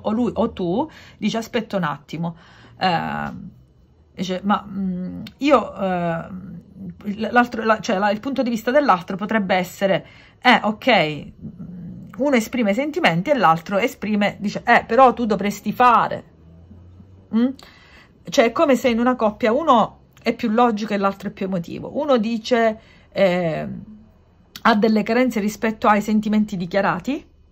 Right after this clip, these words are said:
ok? Eh, per cui si va in modalità protezione, e l'altro invece non ha problemi a dichiarare i propri sentimenti, però poi, ehm, non, non fa quelle cose, come dire, ecco,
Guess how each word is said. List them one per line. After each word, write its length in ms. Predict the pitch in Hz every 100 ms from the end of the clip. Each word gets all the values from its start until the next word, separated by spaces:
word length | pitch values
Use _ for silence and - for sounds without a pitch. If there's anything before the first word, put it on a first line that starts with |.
| -
ok? 520 | 175 - 185 196 302 - - - _ _ _ _
Eh, 420 | - 196 165 151 -
per 160 | 208
cui 140 | - 214
si 120 | 208
va 80 | 196
in 80 |
modalità 480 | 190 185 185 185 185
protezione, 840 | 175 175 208 - 202 151 214 320 - _ -
e 160 | 403
l'altro 480 | 262 151 170 - 247
invece 680 | 302 285 160 165 214 240 - 165 - _ _
non 140 | - 240
ha 100 | 233
problemi 380 | 233 196 233 196
a 60 |
dichiarare 440 | 190 208 214 180 180
i 40 |
propri 240 | 180 220
sentimenti, 720 | 294 392 370 403 151 165 254 294
però 320 | - 294 220
poi, 480 | 254 190 208 277 294 - - _ -
ehm, 800 | 208 190 180 175 170 175 175 - - - - _ _ - -
non, 300 | 240 294 247
non 240 | 285 302
fa 240 | 254 262 285
quelle 280 | 233 247
cose, 640 | 277 196 190 208 226 240 -
come 180 | 226 254
dire, 220 | 208 202
ecco, 520 | 214 - 208 202 196